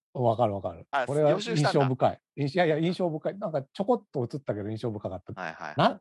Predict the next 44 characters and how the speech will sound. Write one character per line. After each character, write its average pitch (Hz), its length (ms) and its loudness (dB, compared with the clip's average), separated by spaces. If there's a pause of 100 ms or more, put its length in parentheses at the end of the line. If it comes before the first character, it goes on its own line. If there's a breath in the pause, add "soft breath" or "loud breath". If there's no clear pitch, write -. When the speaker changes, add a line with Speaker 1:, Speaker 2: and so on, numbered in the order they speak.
Speaker 1:
何 220 120 2
の 247 60 2
作 110 220 -2
品 - 20 -6
で 90 60 -8
し - 40 -12
た - 100 -10
っ - 60 -14
け、 - 60 -12
あ 87 60 -12
れ。 - 60 -12
Speaker 2:
ス 170 100 -14
タ 160 120 2
ロ 190 140 4
ー 180 40 4 (100)
ン - 20 -4
は、 147 440 2 (360)
Speaker 1:
宇 - 40 4
宙 - 20 6
の - 20 6
や 180 60 6
つ。 - 0 -
Speaker 2:
ガ - 0 -
ー - 20 2
デ 170 80 6
ィ 127 80 6
ア 107 40 2
ン 92 80 0
ズ 95 140 -6
の 92 160 -6
ツ - 40 -20
ー - 0 -
で - 80 -20
す - 100 -14
ね。 196 80 8
Speaker 1:
ガ 247 60 10
ー - 20 8
デ 185 60 6
ィ - 20 8
ア - 20 8
ン 104 40 -2
ズ 90 120 -4
だ 87 60 -4
ね。 135 200 -2